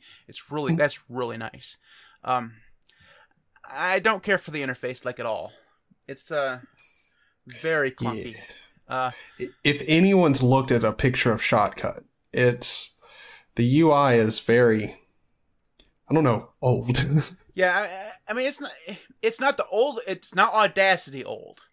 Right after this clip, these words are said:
Speaker 1: Um,
Speaker 2: Yeah. <laughs>
Speaker 1: uh, but it, it does look old. The, the worst part is that you ca-, after, so, like, I always, in everything I do, I always record the video and the audio separately. So I always record in,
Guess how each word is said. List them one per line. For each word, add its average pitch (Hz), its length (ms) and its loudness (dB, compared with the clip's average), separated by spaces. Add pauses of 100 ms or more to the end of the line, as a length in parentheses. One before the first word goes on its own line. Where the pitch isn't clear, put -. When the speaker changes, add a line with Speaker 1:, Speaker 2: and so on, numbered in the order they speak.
(580)
Speaker 1:
Um, 135 240 -2
Speaker 2:
Yeah. - 280 4 (320)
<laughs> - 300 -10
Speaker 1:
uh, 156 240 2 (100)
but 175 260 2 (200)
it, 170 200 -10
it 185 80 -4
does 214 200 4
look 208 140 -6
old. 190 180 0 (300)
The, 185 200 0
the 170 200 -2
worst 226 520 -4
part 180 400 0
is 156 380 -8
that 160 240 -2
you 180 80 -8
ca-, - 340 -12 (400)
after, 196 320 -2
so, 190 200 -4
like, 190 180 2
I 202 140 4
always, 185 480 0
in 135 180 -12
everything 160 380 -2
I 135 100 -2
do, 120 300 -10 (320)
I 135 80 -8
always 180 320 0
record 196 480 -6
the 190 60 -2
video 165 540 -4
and 147 140 -6
the 104 60 -10
audio 131 340 0
separately. 107 460 -12
So 127 120 -6
I 131 100 0
always 147 280 -4
record 139 320 -10
in, 123 140 -8